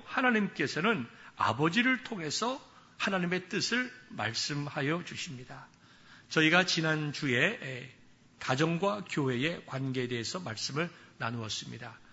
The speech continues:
가정은 축소된 교회, 즉 작은 교회이고, 교회는 확대된 교회, 즉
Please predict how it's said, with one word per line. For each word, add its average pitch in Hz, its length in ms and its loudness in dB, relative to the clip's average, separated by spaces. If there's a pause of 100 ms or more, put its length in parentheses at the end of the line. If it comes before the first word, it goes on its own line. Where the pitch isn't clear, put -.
(240)
가정은 127 560 2 (720)
축소된 185 720 0
교회, 101 280 -4
즉 - 160 -4 (360)
작은 135 580 0
교회이고, 117 800 -4 (500)
교회는 131 540 4 (760)
확대된 202 840 4
교회, 104 300 -6
즉 - 200 0